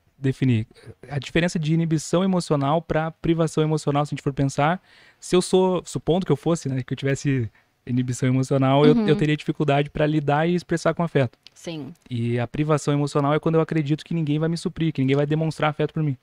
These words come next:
Speaker 2: Isso, que a pessoa não, não recebe, né? Não,
Speaker 1: Sim,
Speaker 2: não
Speaker 1: sim.
Speaker 2: recebeu,
Speaker 1: E
Speaker 2: foi
Speaker 1: aí,
Speaker 2: privado.
Speaker 1: um casal onde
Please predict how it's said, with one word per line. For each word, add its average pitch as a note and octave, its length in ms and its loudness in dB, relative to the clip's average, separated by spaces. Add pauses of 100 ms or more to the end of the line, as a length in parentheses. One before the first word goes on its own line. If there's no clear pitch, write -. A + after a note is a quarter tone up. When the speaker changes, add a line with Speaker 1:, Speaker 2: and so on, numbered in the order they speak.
Speaker 2:
Isso, E3 420 -4 (140)
que - 80 -14
a E3+ 40 -10
pessoa F3+ 280 -10
não, F3 180 -10
não F#3 520 -8
recebe, F#3 480 -4
né? D3+ 80 -12
Não, D#3 60 -14
Speaker 1:
Sim, C3 260 0
Speaker 2:
não A2+ 80 -2
Speaker 1:
sim. A#2+ 140 -8
Speaker 2:
recebeu, E3+ 340 -8
Speaker 1:
E - 20 0
Speaker 2:
foi C3 60 2
Speaker 1:
aí, B2+ 420 0
Speaker 2:
privado. E3+ 280 -10
Speaker 1:
um - 20 -4
casal C3 380 0
onde C3+ 200 -2